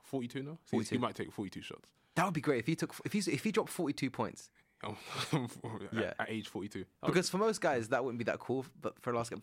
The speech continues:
Speaker 2: to drop your age. But for
Speaker 1: Yeah.
Speaker 2: Vince, as maybe the oldest player in the league history, it would
Speaker 1: Yeah.
Speaker 2: be cool for him to drop her. He's up there if he dropped his age.
Speaker 1: Yeah, just what I know.
Speaker 2: I think it's been played out for so long with the whole kind of waiting on Vince's retirement that now it's become a big deal. If he retired three years ago, I don't think people would have cared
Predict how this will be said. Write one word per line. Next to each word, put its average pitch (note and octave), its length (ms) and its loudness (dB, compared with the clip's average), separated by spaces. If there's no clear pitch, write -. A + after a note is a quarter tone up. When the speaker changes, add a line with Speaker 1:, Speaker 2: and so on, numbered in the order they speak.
Speaker 2:
to B2 60 0
drop A#2 180 2
your G#2+ 140 2
age. C3+ 240 -2
But - 140 4
for C3+ 80 0
Speaker 1:
Yeah. C3+ 60 -2
Speaker 2:
Vince, D3+ 280 0
as D3 240 2
maybe C3 200 2
the A#2 100 4
oldest A#2+ 220 0
player A2 140 2
in G#2 80 0
the G2+ 40 0
league G2 120 -2
history, F#2+ 300 -4
it G2 80 -6
would A#2 60 2
Speaker 1:
Yeah. F2+ 60 0
Speaker 2:
be C3 80 2
cool B2 140 2
for A2+ 100 -6
him G#2 80 -4
to G2 80 -8
drop G2+ 160 -2
her. F#2 220 -6
He's C3 120 2
up - 160 0
there D#2+ 200 -4
if A2+ 100 -10
he A#2+ 80 0
dropped A2 220 -4
his G#2 140 -6
age. - 360 -6
Speaker 1:
Yeah, D3+ 180 -8
just A2+ 200 -12
what A#2+ 140 -8
I - 40 -8
know. - 180 -14
Speaker 2:
I C#3+ 80 4
think G3 240 2
it's C#3 100 0
been D3+ 200 2
played D3 280 2
out C3+ 160 2
for A#2 100 -10
so A#2+ 200 0
long A2+ 360 -2
with A2+ 100 -6
the A2+ 80 0
whole A#2 180 2
kind G#2+ 160 -2
of G#2 80 -4
waiting G#2+ 300 -2
on G2+ 100 -2
Vince's G#2 400 -6
retirement G#2 480 -4
that G#2+ 300 0
now B2+ 160 4
it's - 100 0
become - 180 0
a G#2+ 40 0
big G#2 180 -2
deal. A2+ 140 2
If A2+ 60 -2
he G#3 100 2
retired G3 380 2
three D3+ 160 2
years C#3 180 2
ago, F#2 140 0
I A2 40 2
don't B2+ 120 0
think A#2+ 120 -10
people A2+ 180 -4
would A2 100 -4
have F#2+ 220 -8
cared G2+ 340 -4